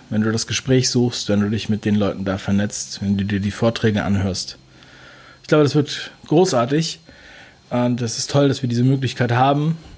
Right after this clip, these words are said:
und dass das, ähm, ja, ähm, Stand heute stattfinden darf. <laughs> September,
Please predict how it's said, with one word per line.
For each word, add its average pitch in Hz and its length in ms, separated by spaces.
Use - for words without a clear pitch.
und 127 160
dass 123 200
das, - 440
ähm, 107 500
ja, 110 240
ähm, 98 600
Stand 117 320
heute 143 340
stattfinden 110 560
darf. - 340
<laughs> - 560
September, 165 580